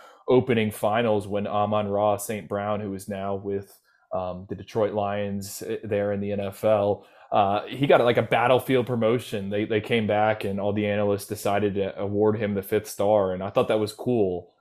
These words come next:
Um, and now as I shift into this role, we're, we're trying to ramp things up. And I think cha-, change is a good thing. You know, the folks in Nashville, they want, they want more five stars 'cause they're tired of us calling Dante Mo-,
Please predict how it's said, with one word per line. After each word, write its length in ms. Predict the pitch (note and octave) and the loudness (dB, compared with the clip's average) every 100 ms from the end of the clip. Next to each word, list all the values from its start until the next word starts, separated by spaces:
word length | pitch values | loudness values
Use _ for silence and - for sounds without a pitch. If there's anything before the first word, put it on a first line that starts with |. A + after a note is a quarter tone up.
| _ - | _ -4
Um, 320 | F#2+ F#2+ F#2+ | -2 -4 -2
and 140 | A#2+ | 0
now 160 | B2+ D3+ | 6 6
as 100 | B2+ | 6
I 140 | B2 | 4
shift 340 | A#2+ - C#3 B2+ | 2 0 -2 -2
into 160 | A2+ | -2
this 220 | G#2 G2 G#2+ | -2 -2 2
role, 480 | A#2+ A#2 G#2+ G2 - _ - | 6 6 6 0 -12 _ -10
we're, 220 | G#2+ A2+ | -4 -4
we're 240 | G#2+ C#3 B2+ | -4 -4 0
trying 220 | E3+ C#3 | 2 4
to 40 | |
ramp 280 | A2 A#2+ - | 4 2 0
things 240 | A#2 G#2 | -2 2
up. 200 | A#2 B2 | 2 2
And 200 | G2+ F#2 F#2+ | 0 -6 -6
I 120 | G#2+ | -4
think 180 | D3 A2+ | -4 -6
cha-, 320 | - A#2+ A#2 - | -4 -4 -4 -6
change 340 | - A#2+ B2+ | -2 0 0
is 200 | B2+ G#2 | 0 0
a 40 | G#2+ | 0
good 300 | A2 A2+ G#2+ | 0 0 2
thing. 460 | B2 A#2+ A#2+ A#2+ _ _ _ _ _ - - | 2 2 -2 -8 _ _ _ _ _ -16 -2
You 60 | A#2 | 2
know, 140 | G#2+ | 2
the 80 | G#2+ | 2
folks 340 | - B2 - | 0 0 0
in 100 | A2+ | -4
Nashville, 460 | G#2 G#2+ G#2+ - G#2+ | 0 0 0 -2 0
they 140 | G#2 | 2
want, 320 | G#2 A2 G#2+ - _ - - - - | 2 2 0 -4 _ -20 -20 -4 4
they 60 | |
want 200 | B2+ D3 | 6 8
more 120 | D3+ | 6
five 260 | C#3 C#3+ D3 | 6 4 4
stars 300 | - G#2+ F#2+ | 2 0 0
'cause 160 | A#2 A2 | -4 -4
they're 80 | |
tired 320 | A2 C3 C#3+ C3+ | 0 4 4 4
of 100 | A#2+ | 4
us 320 | A#2 A2 - | 4 2 -6
calling 520 | - B2 A#2+ A#2+ A2+ | -4 0 2 2 2
Dante 420 | A2 A2 A2+ A2+ | 4 2 2 0
Mo-, 400 | G#2 G#2 G#2+ A2 | 0 0 -2 -2